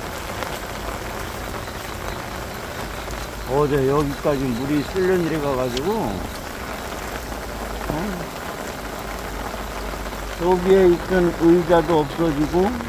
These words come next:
자전거 세워져 있었는데 자전거도 다 떠내려가 버리고.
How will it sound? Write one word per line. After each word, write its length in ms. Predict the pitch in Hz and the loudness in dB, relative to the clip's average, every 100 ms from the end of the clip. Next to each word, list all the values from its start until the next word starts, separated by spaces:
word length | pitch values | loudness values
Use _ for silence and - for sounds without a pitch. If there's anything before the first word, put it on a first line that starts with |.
| - - - - - - - - - - - - - | -8 -8 -6 -8 -8 -8 -8 -8 -6 -6 -6 -8 -4
자전거 400 | 135 147 165 170 | -2 2 2 2
세워져 440 | 147 180 175 160 156 | 2 0 0 -2 -4
있었는데 600 | - 151 151 147 160 - | -4 -4 -2 -2 -4 -4
자전거도 480 | - 139 143 139 143 | -4 -2 -2 -4 -4
다 160 | 131 | -4
떠내려가 480 | 123 175 160 156 139 | -2 -4 -2 -2 -2
버리고. 480 | 131 123 120 120 180 | -2 -2 -4 -4 -4